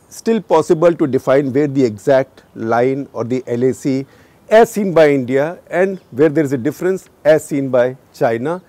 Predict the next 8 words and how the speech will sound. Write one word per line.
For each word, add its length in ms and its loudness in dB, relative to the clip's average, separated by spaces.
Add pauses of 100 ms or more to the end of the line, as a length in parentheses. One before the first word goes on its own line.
(420)
exists 600 -2
and 160 -6
what 200 0
is 100 -2
the 180 -4
area 480 -2
that 220 -2
is 220 -8